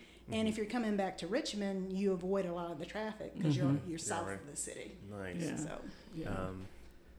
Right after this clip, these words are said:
Speaker 1: yeah, uh, I, I will say I did the ride in, um, twenty eighteen. Um, and, and so I can vouch for that, that wait to get back. I've got video of me, like, waiting with all the other bikers
Speaker 3: Yes.
Speaker 1: to get back on the ferry,
Speaker 3: Yeah.
Speaker 1: um, kind of thing.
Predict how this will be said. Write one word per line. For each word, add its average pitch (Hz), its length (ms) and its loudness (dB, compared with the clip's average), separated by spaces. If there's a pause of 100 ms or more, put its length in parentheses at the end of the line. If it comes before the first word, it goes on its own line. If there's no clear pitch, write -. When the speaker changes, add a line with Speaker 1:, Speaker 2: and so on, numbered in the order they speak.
(140)
Speaker 1:
yeah, 107 260 4
uh, 95 480 2
I, 101 180 8
I 101 120 6
will 101 140 4
say 95 180 2
I 98 140 6
did 95 260 0
the 98 80 0
ride 92 360 2
in, 95 200 -4
um, 92 380 -4 (640)
twenty 101 220 0
eighteen. 107 500 -2 (340)
Um, 90 360 -6
and, 92 220 -6
and 92 220 -6
so 98 80 -2
I 95 100 4
can 98 160 -4
vouch 92 280 2
for 95 120 2
that, 92 300 2
that 95 160 0
wait 98 300 2
to 104 60 -2
get 92 200 0
back. 92 180 0
I've 98 140 -2
got 95 140 2
video 95 260 2
of 92 80 -2
me, 92 100 -4
like, 92 180 -2 (120)
waiting 98 400 0
with 95 120 -4
all 98 200 2
the 98 100 2
other 98 160 0
bikers 92 540 -2
Speaker 3:
Yes. - 320 -6
Speaker 1:
to 113 100 2
get 95 180 2
back 92 240 2
on 92 140 -2
the 92 80 -2
ferry, 87 460 0
Speaker 3:
Yeah. 147 440 -6
Speaker 1:
um, 90 140 0
kind 87 160 -4
of 87 60 -6
thing. 92 240 -8